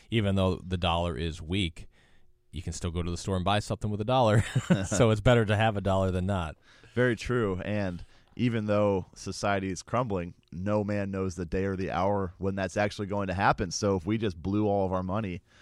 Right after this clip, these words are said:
Speaker 2: uh, then we, then we just bring unnecessary suffering on ourselves,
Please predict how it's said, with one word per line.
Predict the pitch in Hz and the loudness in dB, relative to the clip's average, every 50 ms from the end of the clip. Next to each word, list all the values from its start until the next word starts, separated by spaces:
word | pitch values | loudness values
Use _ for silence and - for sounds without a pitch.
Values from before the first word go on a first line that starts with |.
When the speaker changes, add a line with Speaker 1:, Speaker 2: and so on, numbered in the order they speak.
| - - _ _ _ _ - | -20 -20 _ _ _ _ -6
Speaker 2:
uh, | 82 85 76 60 - _ _ _ - | -4 -4 -4 -6 -8 _ _ _ -8
then | 85 98 117 135 139 | -2 0 0 2 2
we, | 135 117 95 - | 0 0 -2 -4
then | 82 82 139 160 170 | -4 -4 -4 -2 0
we | 147 | -2
just | 113 104 101 - | -2 -2 -4 -8
bring | - 95 107 107 101 95 90 - | -4 -2 -2 -2 -2 -4 -6 -6
unnecessary | 98 104 101 98 95 95 95 98 85 - 98 92 90 85 | -4 -4 -2 -2 -4 -4 -4 -6 -6 -4 -2 -2 -2 -4
suffering | 82 - - 98 101 - - 92 90 87 | -4 -4 -2 -2 -2 -2 -4 -6 -6 -4
on | 87 87 | -4 -4
ourselves, | 85 85 85 - - 85 82 82 80 80 - - | -4 -6 -6 -6 -6 -6 -4 -4 -4 -6 -8 -10